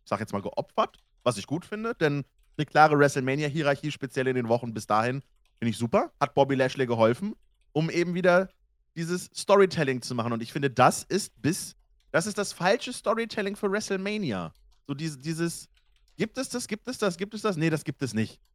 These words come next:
Und in, in Zeiten, wo ich mich auf das W W E-Booking vertrauen und verlassen könnte, da würde es vielleicht was anderes sein,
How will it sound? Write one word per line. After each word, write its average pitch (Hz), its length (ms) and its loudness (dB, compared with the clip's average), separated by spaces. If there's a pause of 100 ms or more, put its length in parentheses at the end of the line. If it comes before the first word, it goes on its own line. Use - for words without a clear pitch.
(480)
Und 131 400 -2 (640)
in, 143 300 -6
in 120 480 -8 (320)
Zeiten, 202 460 0
wo 175 120 2
ich 165 160 -2
mich 175 220 -8
auf 147 120 -2
das 135 200 -6
W 135 120 -4
W 131 60 -6
E-Booking 165 480 -6
vertrauen 196 560 -2
und 156 120 -8
verlassen 131 420 0
könnte, 214 420 -8 (380)
da 160 120 8
würde 202 160 4
es 202 80 -2
vielleicht 196 280 2
was 185 100 2
anderes 143 480 0
sein, 98 420 -2